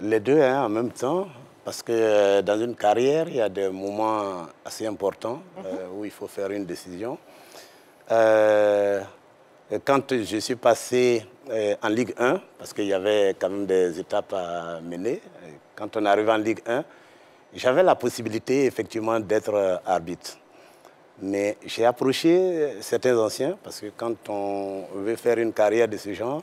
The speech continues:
Speaker 1: il faut s'approcher aussi, euh, des anciens. Euh, je pense que quelquefois, ils peuvent vous orienter. C'est vrai que ce qu'on va vous dire, vous regardez, vous pesez le pour et le contre,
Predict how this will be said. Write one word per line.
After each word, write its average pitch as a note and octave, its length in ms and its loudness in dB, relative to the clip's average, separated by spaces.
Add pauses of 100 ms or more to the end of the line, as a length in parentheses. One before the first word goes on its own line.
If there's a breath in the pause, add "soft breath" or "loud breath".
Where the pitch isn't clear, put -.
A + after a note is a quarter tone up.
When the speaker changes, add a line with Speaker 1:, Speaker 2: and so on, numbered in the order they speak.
(500 loud breath)
Speaker 1:
il F#2 60 -18
faut A2+ 140 -4
s'approcher A2 480 0
aussi, A2+ 420 -2
euh, G2+ 560 0
des F#2 160 -8
anciens. A2+ 380 -6 (120)
Euh, G#2+ 220 -10 (140)
je - 120 -14
pense G#2+ 220 -10
que G#2+ 120 -10
quelquefois, G2 500 -10
ils G2 80 -10
peuvent A2 160 -2
vous G2 260 -6
orienter. F#2 500 -4 (220 loud breath)
C'est - 160 -8
vrai A2+ 240 2
que A#2+ 140 -4
ce - 160 -12
qu'on A2 160 -6
va A2 80 2
vous A2+ 160 -4
dire, C3+ 240 -4
vous G2 160 -10
regardez, G#2 480 -4
vous A2+ 160 -8
pesez A2 320 -4
le A2 100 -4
pour A#2 220 -4
et A2 80 0
le G#2 100 -4
contre, C3+ 320 -6